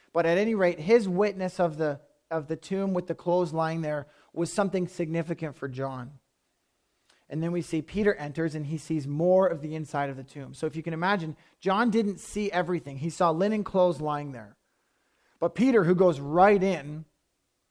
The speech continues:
gets a vision of the full tomb. He sees the full, um, the full space in there. And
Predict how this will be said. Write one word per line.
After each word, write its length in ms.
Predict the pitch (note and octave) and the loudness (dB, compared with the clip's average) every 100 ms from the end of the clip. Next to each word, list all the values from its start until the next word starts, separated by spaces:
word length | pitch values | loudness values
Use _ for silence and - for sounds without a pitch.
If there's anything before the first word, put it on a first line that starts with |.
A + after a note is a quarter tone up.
| _ _ - | _ _ -14
gets 220 | D3 F#3 E3+ | -6 -4 -2
a 40 | |
vision 340 | C#3+ G#3 F3+ | 2 2 4
of 100 | F3+ | 0
the 80 | D3+ | -2
full 500 | - G#3+ A3 F#3+ - - _ | 2 8 8 8 2 -20 _
tomb. 380 | E3 C#3 A#2+ - _ _ | -6 -6 -10 -20 _ _
He 120 | - | -8
sees 240 | F3 G#3 E3 | -2 0 0
the 120 | D#3+ | -2
full, 580 | - G3+ G#3+ G#3 G3+ G3+ _ - | -2 2 4 4 2 -2 _ -2
um, 420 | D#3+ D#3 D3+ - _ _ | 0 0 -4 -12 _ _
the 160 | F3+ E3 | -4 -4
full 220 | - G#3 | 0 0
space 640 | F#3+ - - F#3+ F#3+ F3+ - | 0 -8 -4 -2 0 -2 -6
in 240 | F3+ F3 | -4 -2
there. 180 | D3+ C#3 | -2 -4
And 140 | E3 | -6